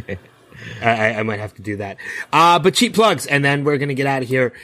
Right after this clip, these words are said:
Speaker 2: Uh, starting off first, as I mentioned before, we wanna hear your opinions on everything, and here's how you can do that. First off, uh, we encourage you to check out our other podcasts here on the podcast, uh, the Next Level Podcast Network, next level radio online dot com,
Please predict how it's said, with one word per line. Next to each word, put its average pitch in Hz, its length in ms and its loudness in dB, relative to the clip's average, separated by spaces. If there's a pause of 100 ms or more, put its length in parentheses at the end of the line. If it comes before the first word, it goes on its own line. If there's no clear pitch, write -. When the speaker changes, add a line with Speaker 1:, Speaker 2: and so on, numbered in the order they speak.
(200)
Speaker 2:
Uh, 131 360 0
starting 160 300 0
off 151 160 -2
first, 147 260 -2
as 135 220 2
I 131 40 0
mentioned 127 380 -4
before, 123 360 0
we 120 260 -2
wanna 127 180 0
hear 120 160 0
your 120 220 0
opinions 113 440 -6
on 107 120 -8
everything, 107 360 -10
and 104 80 -12
here's 107 220 -10
how 104 80 -8
you 98 200 -10
can 95 160 -18
do 127 180 0
that. 117 260 -2
First 160 260 0
off, 135 220 0 (300)
uh, 123 180 4
we 127 80 2
encourage 131 300 2
you 135 60 0
to 131 60 -2
check 139 220 0
out 139 100 2
our 127 120 0
other 127 180 -2
podcasts 120 480 -2
here 139 140 2
on 120 80 2
the 117 80 -2
podcast, 113 600 -2
uh, 110 200 -2
the 117 160 -8
Next 123 220 -2
Level 120 160 -2
Podcast 113 440 -4
Network, 110 360 -6
next 151 260 0
level 131 240 2
radio 117 380 0
online 120 500 -2
dot 107 220 -6
com, 104 280 -4